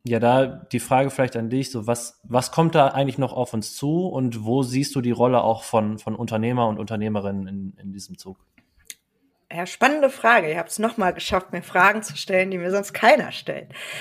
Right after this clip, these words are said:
Speaker 2: Ähm, ja, also was kommt da auf uns zu,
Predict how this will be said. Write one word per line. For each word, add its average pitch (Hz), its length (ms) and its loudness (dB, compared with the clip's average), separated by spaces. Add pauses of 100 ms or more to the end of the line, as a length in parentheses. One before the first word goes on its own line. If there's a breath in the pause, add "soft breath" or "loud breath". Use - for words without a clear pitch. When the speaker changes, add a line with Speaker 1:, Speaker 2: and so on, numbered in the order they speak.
(340 loud breath)
Speaker 2:
Ähm, 226 880 4 (260 loud breath)
ja, 190 240 6 (100)
also 220 540 6 (300)
was 208 260 0
kommt 302 180 4
da 269 180 10
auf 247 120 -2
uns 233 240 2
zu, 285 440 0